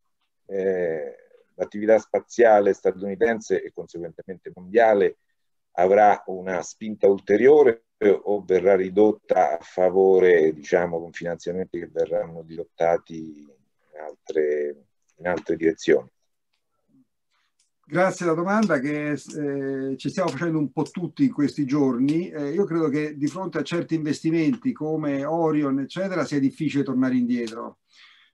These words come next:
Speaker 2: Eh, la Luna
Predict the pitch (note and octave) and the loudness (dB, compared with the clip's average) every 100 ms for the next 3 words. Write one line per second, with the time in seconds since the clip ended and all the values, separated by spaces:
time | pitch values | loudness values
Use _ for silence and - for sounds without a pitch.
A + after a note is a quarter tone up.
0 | _ - C#3 C3 B2+ B2+ B2+ C3+ - _ | _ -8 -6 -4 -6 -8 -8 -10 -14 _
1 | _ _ _ _ _ _ _ _ _ _ | _ _ _ _ _ _ _ _ _ _
2 | _ _ - F3 - _ _ A3 E3 F3 | _ _ -14 -12 -12 _ _ -4 0 2
3 | A#3 G#3+ F#3+ E3+ - | 4 4 2 0 -4